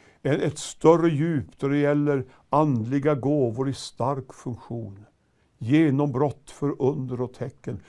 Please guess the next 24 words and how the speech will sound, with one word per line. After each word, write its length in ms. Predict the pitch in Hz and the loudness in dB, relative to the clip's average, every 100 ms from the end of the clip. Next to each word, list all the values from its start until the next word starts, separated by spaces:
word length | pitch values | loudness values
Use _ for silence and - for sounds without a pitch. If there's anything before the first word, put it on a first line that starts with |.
| - - | -20 -4
Det 220 | 127 175 | 2 4
är 80 | 208 | 4
Guds 380 | 156 180 175 - | 2 0 0 -10
svar 540 | - 131 180 185 113 | -4 4 6 6 2
på 200 | 90 147 | 0 0
nyandlighetens 1120 | 147 160 117 123 135 123 120 139 - 147 135 - | 0 0 0 0 0 0 0 0 -2 -4 -4 -2
härjningar. 640 | 143 120 110 110 104 92 87 - - - _ _ | 0 0 -2 -2 -6 -8 -14 -20 -20 -20 _ _
Guds 340 | 143 160 - - | 2 2 0 -12
kraft 720 | - 117 120 185 - - - - 143 | -10 -6 0 2 2 -6 -18 -6 -2
uppenbarad 840 | 139 139 120 107 135 113 101 90 - _ _ _ | 0 0 0 2 0 -2 -6 -12 -20 _ _ _
i 160 | - 107 - | -8 -6 0
under 560 | 110 135 113 - 117 - _ _ | 2 2 -4 -8 -12 -14 _ _
och 180 | 101 87 | -12 -12
tecken. 680 | - 113 _ _ - 85 104 _ _ _ _ _ _ _ - | -12 -12 _ _ -18 -18 -20 _ _ _ _ _ _ _ -2
Nu 440 | 110 147 170 160 | 2 2 2 0
gör 320 | 113 127 131 | 2 4 2
jag 160 | 120 113 | 0 0
någonting 440 | 110 104 101 95 | -2 -6 -8 -8
nytt. 220 | 104 98 - _ _ _ _ _ _ - | -8 -10 -14 _ _ _ _ _ _ -4
Jag 160 | 240 214 | -2 -2
slutar 520 | - 220 214 - 170 | -2 0 0 4 4
med 100 | 175 | 4
att 120 | 165 | 0
säga, 520 | - 180 143 143 160 | 2 4 6 4 2